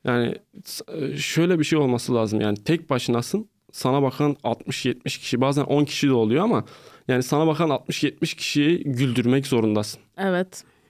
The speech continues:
Speaker 1: Yani bu zaten bambaşka bir özgüven istiyor ki, normal hayatındaki özgüvenden farklı bir özgüvenden bahsediyoruz
Speaker 2: Evet,
Speaker 1: burada.
Speaker 2: işte ben de bunu çok anlatmaya çalışıyorum insanlara. Yani böyle şeyden çok bahsediyorum çünkü işte çok özgüvenim yok, bilmem
Speaker 1: Hı hı.
Speaker 2: ne falan filan.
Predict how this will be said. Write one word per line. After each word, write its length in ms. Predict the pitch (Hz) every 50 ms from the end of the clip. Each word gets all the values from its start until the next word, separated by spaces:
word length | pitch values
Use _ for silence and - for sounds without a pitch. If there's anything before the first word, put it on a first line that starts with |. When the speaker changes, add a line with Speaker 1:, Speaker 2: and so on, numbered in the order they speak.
| _ _ _ _ _ _ _ _ _ _ _ _ _ _ _ -
Speaker 1:
Yani 340 | 117 110 110 110 110 113
bu 300 | 131 151 156 135 - -
zaten 380 | 131 131 - 143 - 170 147 120
bambaşka 460 | 135 143 156 139 127 - - 139 135
bir 60 | 131
özgüven 360 | 135 131 127 120 123 120 123 127
istiyor 300 | 120 123 - 160 160 151
ki, 260 | - - 107 104 107
normal 320 | 110 113 120 123 131 135
hayatındaki 580 | 131 135 131 117 113 - - 117 117 113 - 131
özgüvenden 640 | - 127 123 120 123 123 113 117 113 117 127 139 139
farklı 400 | 139 - 123 113 - - - 127
bir 40 | 127
özgüvenden 600 | 123 123 113 123 123 107 107 107 107 117 120 120
bahsediyoruz 440 | 117 110 107 - 110 - - 202 214
Speaker 2:
Evet, 120 | 226 247 247
Speaker 1:
burada. 100 | 247 -
Speaker 2:
işte 200 | - - 196 180
ben 220 | 185 190 214 233 240
de 140 | 262 220
bunu 160 | 208 233 247 233
çok 200 | - 226 185 185
anlatmaya 460 | 175 170 170 160 165 - - 165 160
çalışıyorum 460 | - - 156 151 - - 170 165 156
insanlara. 440 | 156 - - 160 151 147 147 139 139
Yani 280 | 147 151 160 170 175
böyle 420 | 180 190 185 190 202 202 175 - - -
şeyden 440 | - - - 202 196 208 220 220 214
çok 220 | - 240 233 -
bahsediyorum 480 | 190 185 190 - - 208 196 220 208 196 185
çünkü 200 | - 175 170 160
işte 320 | - - - - 160 - - _ - - - _ _ _ - -
çok 200 | - 190 175 -
özgüvenim 600 | 165 180 180 165 165 190 185 185 180 185 185 185
yok, 400 | 180 175 170 170 170 170 - -
bilmem 300 | 196 185 - - - - 165 160
Speaker 1:
Hı 40 |
hı. 40 | 165
Speaker 2:
ne 140 | 160 160 156
falan 340 | 160 - 180 165 156 151 151
filan. 360 | - - 208 247 285 349 370